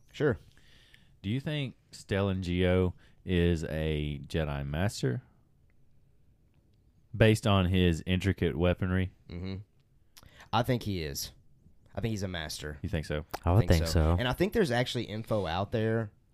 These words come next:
Speaker 1: on him saying that he is a master. If I,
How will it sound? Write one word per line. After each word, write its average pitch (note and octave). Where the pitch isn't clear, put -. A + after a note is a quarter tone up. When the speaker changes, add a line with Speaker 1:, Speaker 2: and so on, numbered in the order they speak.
Speaker 1:
on G#2
him A2
saying G2
that F2
he F2
is F2+
a F2+
master. G2+
If F2+
I, G#2